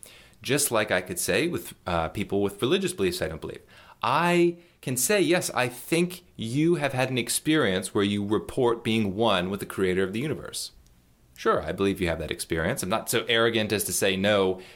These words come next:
that experience didn't happen," or "That's not the way to put it." In that person's language and metaphysics, that's the way they report it, so I believe them. However,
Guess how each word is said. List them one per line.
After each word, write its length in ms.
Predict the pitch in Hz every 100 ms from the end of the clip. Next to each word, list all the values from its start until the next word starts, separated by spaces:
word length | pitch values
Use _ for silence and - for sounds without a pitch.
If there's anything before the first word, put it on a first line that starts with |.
| -
that 340 | - 104 - -
experience 720 | - - - 113 113 117 101
didn't 260 | - 123 101
happen," 460 | - 110 - 92 82
or 100 | 82
"That's 300 | 98 - 110
not 180 | 95
the 80 | -
way 160 | 90 85
to 60 |
put 260 | 78 - 117
it." 180 | 135 - _ _ _ - _ -
In 160 | 123 139
that 220 | 131 131
person's 380 | 131 131 156 117
language 400 | 87 90 101 110
and 100 | 92
metaphysics, 560 | 76 - 80 - -
that's 400 | - 78 - - - - - -
the 120 | 87 90
way 160 | 92
they 100 | 92
report 340 | 90 87 139 165
it, 140 | 170
so 300 | - 95 92
I 100 | 92
believe 280 | 90 87 80
them. 220 | 73 65 - - - - - - - - - - - -
However, 560 | 101 131 110 - -